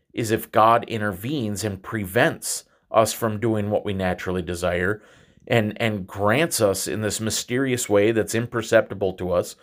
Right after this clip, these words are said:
All of a sudden, you just have a desire, um, to do what's right. You have a desire to do what's good. That desire's put in you. Um, and it's, it's,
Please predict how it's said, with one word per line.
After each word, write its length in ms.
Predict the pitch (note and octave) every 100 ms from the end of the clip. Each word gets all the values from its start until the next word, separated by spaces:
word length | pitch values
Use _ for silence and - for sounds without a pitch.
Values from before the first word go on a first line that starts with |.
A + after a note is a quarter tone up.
| - - -
All 180 | - A2
of 80 | A#2
a 60 |
sudden, 300 | - A2 A2
you 100 | A2
just 240 | F#2 G#2 -
have 220 | G2+ G2+
a 60 |
desire, 720 | F2 F#2+ F#2+ B2+ G2+ F2+ F#2+ - _ _ _
um, 280 | - G#2 G2+
to 100 | F#2
do 120 | F2+
what's 240 | G2+ G2+ -
right. 240 | A#2+ A#2+
You 100 | D#2+
have 80 | F#2+
a 40 |
desire 380 | E2+ F2+ G2 G2
to 80 | F#2
do 140 | F2
what's 160 | F#2 F2+
good. 240 | - B2
That 160 | F#2+ F#2
desire's 400 | F#2 G2 G2 F#2
put 280 | - G#2 -
in 240 | A2 C3 A2
you. 300 | D#2+ D#2 - _ _ _ _ -
Um, 320 | G#2+ G2 F#2+
and 140 | G#2+
it's, 200 | G2+ F#2+
it's, 300 | - G#2+ -